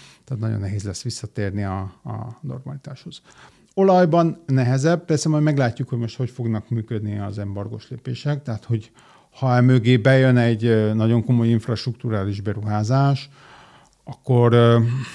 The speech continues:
akkor elképzelhetőnek tartom azt, igen, hogy olajban is valamiféle leválás megindul. Öm, nem tudni, hogy az olajpiac hogy fog,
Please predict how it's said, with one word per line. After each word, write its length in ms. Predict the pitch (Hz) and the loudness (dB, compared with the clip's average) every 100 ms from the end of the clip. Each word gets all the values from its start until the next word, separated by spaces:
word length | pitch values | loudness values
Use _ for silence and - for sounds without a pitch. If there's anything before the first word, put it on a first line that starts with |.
| - | -12
akkor 300 | 208 151 120 | -12 -2 2
elképzelhetőnek 840 | 120 110 117 104 107 104 104 98 | 4 2 0 0 -2 0 -4 -2
tartom 360 | - 95 - 104 | -4 -6 -4 -4
azt, 220 | 98 - | -4 -6
igen, 180 | 107 101 | -4 -4
hogy 140 | 98 | -4
olajban 360 | 98 92 98 98 | -4 -6 -6 -8
is 220 | 101 - | -10 -14
valamiféle 540 | 127 107 104 101 117 101 | -12 -8 -8 -8 -10 -8
leválás 580 | 95 98 98 95 92 - _ _ _ _ _ _ _ _ _ - | -8 -10 -10 -10 -12 -18 _ _ _ _ _ _ _ _ _ -8
megindul. 680 | 113 117 127 135 160 160 - _ _ _ _ _ _ _ _ _ - | -4 0 2 4 4 2 -4 _ _ _ _ _ _ _ _ _ -4
Öm, 600 | 120 113 110 113 107 - _ | 0 2 2 2 -2 -10 _
nem 240 | 139 117 107 | 0 2 2
tudni, 240 | 120 104 | -2 -4
hogy 180 | 98 98 | -4 -6
az 140 | 90 | -6
olajpiac 500 | 92 90 90 107 90 | -6 -8 -8 -10 -10
hogy 140 | - 107 | -10 -10
fog, 180 | - | -12